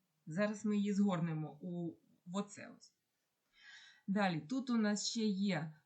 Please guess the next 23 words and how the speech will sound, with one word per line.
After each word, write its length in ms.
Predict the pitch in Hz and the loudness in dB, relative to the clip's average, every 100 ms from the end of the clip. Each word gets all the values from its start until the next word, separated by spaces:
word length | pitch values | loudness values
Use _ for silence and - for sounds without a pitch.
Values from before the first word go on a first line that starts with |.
| - | -2
мінус 500 | 190 226 220 175 160 | 2 4 4 2 -2
два 480 | 151 175 202 170 147 | -6 -6 -4 -2 -2
б 220 | 147 175 208 269 330 320 | -4 -2 0 -2 -4 -4
і 120 | 208 | -2
плюс 520 | - 175 190 240 - 214 | -2 -2 -2 -2 -4 -4
один. 420 | 190 147 143 - - - | -4 -2 -4 -6 -14 -12
Все, 380 | - 175 147 156 | -8 -6 -6 -6
більше 440 | 147 262 277 294 | -2 -2 -2 -4
доданків 560 | 202 175 208 269 247 196 | -4 -2 0 0 0 2
ніяких 500 | 185 202 208 - 208 | 4 2 -2 -6 0
немає, 360 | 202 185 160 | 2 2 0
нічого 420 | 180 - 208 170 151 | -2 -4 -4 -4 -4
зайвого 560 | 170 233 269 285 262 | -2 -2 0 0 0
ми 180 | 185 214 | 2 2
не 100 | 254 | 0
дописуємо. 840 | 214 254 190 170 - 165 156 156 - _ _ _ | -4 -6 -4 -4 -4 -4 -4 -4 -8 _ _ _
Тільки 340 | - 269 285 220 | -2 -2 0 -2
використовуємо 920 | 208 208 208 208 214 196 180 170 156 | -2 -2 -4 -4 -4 -2 0 -2 -4
те, 180 | 185 277 | -4 -4
що 200 | - 202 | -4 -6
в 60 | 156 | -4
нас 340 | 156 196 - | -4 -6 -8
є. 300 | 170 151 | -8 -8